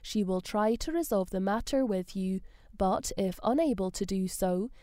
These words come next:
may report her concerns to the court and seek to have you removed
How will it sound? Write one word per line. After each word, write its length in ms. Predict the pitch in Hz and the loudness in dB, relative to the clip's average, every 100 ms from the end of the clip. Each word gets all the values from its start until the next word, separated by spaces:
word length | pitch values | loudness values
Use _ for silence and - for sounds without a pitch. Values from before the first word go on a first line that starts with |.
| - | -6
may 180 | 202 190 | 0 2
report 520 | 180 190 - 285 339 | 2 -2 2 2 2
her 160 | 220 190 | -2 -2
concerns 680 | - 185 - 185 185 185 - | -2 -4 -2 0 0 -2 -4
to 120 | 254 | -2
the 120 | - | -4
court 520 | - 220 214 214 - - - - | -2 2 4 2 0 -8 -10 -4
and 160 | 196 | -4
seek 380 | 190 - 247 - | -2 -2 -4 -4
to 140 | - 294 | -2 0
have 260 | 196 - | 0 0
you 140 | 190 185 | -2 0
removed 580 | 190 202 226 226 226 | 2 4 4 2 0